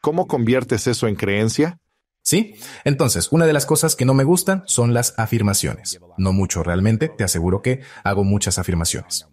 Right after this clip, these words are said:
Speaker 2: La gente siempre dice, "Dame una afirmación que pueda hacer en la mañana", y yo les digo, "Chica, tengo una para ti". Y la razón es porque las afirmaciones me recuerdan a esas cosas de vive, ama, juega que te compras en Marshalls. Sí,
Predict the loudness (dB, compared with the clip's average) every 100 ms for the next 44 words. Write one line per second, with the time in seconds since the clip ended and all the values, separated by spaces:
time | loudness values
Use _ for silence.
0 | _ -4 -2 0 0 2 2 2 2 0
1 | -2 -6 -4 -2 0 2 2 2 0 2
2 | 0 0 0 2 2 2 2 2 2 2
3 | 2 2 2 2 2 2 0 -2 -2 -4
4 | -6 _ _ -2 0 2 0 0 0 0
5 | -2 _ _ 2 4 4 2 2 2 2
6 | 0 2 2 2 2 2 2 2 2 2
7 | 2 2 0 -2 -2 0 -2 -2 -2 -2
8 | 0 -2 -2 0 0 -2 -2 0 2 2
9 | 0 -2 -2 0 2 0 -2 0 0 2
10 | -2 -4 -6 -2 -2 0 -2 0 0 2
11 | 0 -2 -6 -8 -10 _ -10 -4 -4 -6